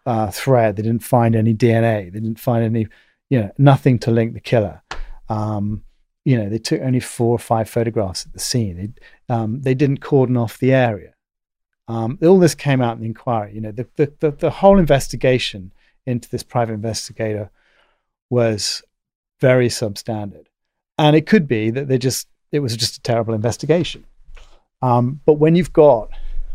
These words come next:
one of the, one of the suspects almost,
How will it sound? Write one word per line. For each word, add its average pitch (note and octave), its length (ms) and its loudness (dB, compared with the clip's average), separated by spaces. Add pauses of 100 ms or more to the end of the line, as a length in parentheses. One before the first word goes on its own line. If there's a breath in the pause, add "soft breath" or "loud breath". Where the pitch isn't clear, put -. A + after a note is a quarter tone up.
one C#3+ 140 0
of A#2+ 60 -2
the, A#2 100 -8 (260)
one D3 140 2
of B2+ 80 0
the A2+ 100 -4 (480)
suspects - 880 -2 (560)
almost, F#3 540 4